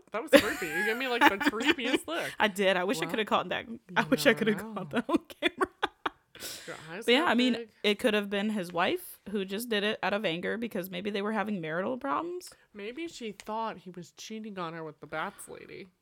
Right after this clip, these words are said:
Speaker 1: and she poisoned
Speaker 2: Oh.
Speaker 1: him.
Speaker 2: <laughs> The Bats lady died, though.
Speaker 1: Well,
Speaker 2: Maybe after,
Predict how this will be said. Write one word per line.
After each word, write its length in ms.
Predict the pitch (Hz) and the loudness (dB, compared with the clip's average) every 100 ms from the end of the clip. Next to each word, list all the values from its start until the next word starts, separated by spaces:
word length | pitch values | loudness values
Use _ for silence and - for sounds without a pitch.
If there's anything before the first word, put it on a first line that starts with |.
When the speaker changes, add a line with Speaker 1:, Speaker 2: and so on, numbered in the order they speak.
| _ _ _ _ | _ _ _ _
Speaker 1:
and 140 | 185 - | -16 -14
she 100 | 185 | -2
poisoned 560 | - 180 226 196 185 | 2 4 4 2 -2
Speaker 2:
Oh. 20 | 143 | -6
Speaker 1:
him. 180 | 139 - | -8 -4
Speaker 2:
<laughs> 60 | - - - - - - - - - _ _ _ - | -4 -4 -10 -12 -12 -18 -20 -20 -20 _ _ _ -4
The 100 | 240 | -2
Bats 380 | - 262 - - | -2 -6 -6 -8
lady 260 | - 277 196 | -6 -6 -8
died, 500 | 185 214 403 175 160 | -6 -4 -2 -4 -6
though. 300 | 120 101 - _ _ _ _ _ _ _ _ _ _ - | -4 -4 -6 _ _ _ _ _ _ _ _ _ _ -10
Speaker 1:
Well, 240 | 254 254 285 | -8 -8 0
Speaker 2:
Maybe 240 | 240 220 202 | 4 6 6
after, 420 | 180 - 190 | 4 2 -2